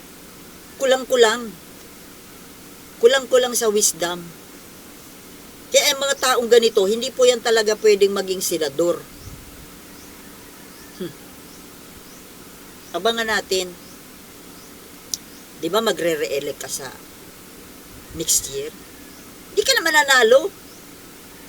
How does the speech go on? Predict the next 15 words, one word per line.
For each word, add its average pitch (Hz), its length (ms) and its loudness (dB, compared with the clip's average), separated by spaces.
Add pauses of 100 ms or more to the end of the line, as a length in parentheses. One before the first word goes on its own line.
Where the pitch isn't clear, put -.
(440)
Lalo 226 320 8
pa 220 80 2
ngayon 208 320 4
na 196 320 2
yung 190 200 6
mga 190 200 -4 (120)
amo 165 240 -2
mo 240 160 0
eh, 160 320 -2 (560)
ah, 202 120 0
saan 202 280 0
yung 202 80 -4
mga 190 280 -4
amo 180 160 -6
mo? 143 200 -12